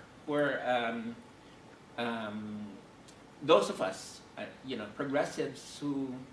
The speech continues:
um, are ambivalent about political power, um, you know, find their difficulties, you know, because, um, uh, especially when you move from opposition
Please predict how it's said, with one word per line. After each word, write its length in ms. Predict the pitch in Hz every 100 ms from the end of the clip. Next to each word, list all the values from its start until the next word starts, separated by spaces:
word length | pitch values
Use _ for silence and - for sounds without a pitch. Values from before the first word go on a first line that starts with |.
| - -
um, 400 | 123 120 117 123 - - - - - - - 139
are 100 | 139
ambivalent 560 | 135 156 190 170 127
about 320 | 120 117 117
political 380 | 127 151 - - - -
power, 220 | 90 87 - - - 123
um, 400 | 110 104 104 104
you 120 | 127
know, 120 | 107 92 - - - - -
find 280 | 127 123 117
their 120 | 117
difficulties, 720 | 151 202 151 - - - - -
you 80 |
know, 100 | 110 107
because, 640 | 117 - 110 113 - - 117
um, 480 | 127 117 110 110 - - - - - - - - - -
uh, 560 | 117 113 110 110 110 110 104 -
especially 580 | 147 - 196 208 170 139
when 240 | 135 135 135
you 100 | 123
move 420 | 127 151 165 160
from 420 | - - 127 120
opposition 800 | 127 127 120 - 147 - 101 104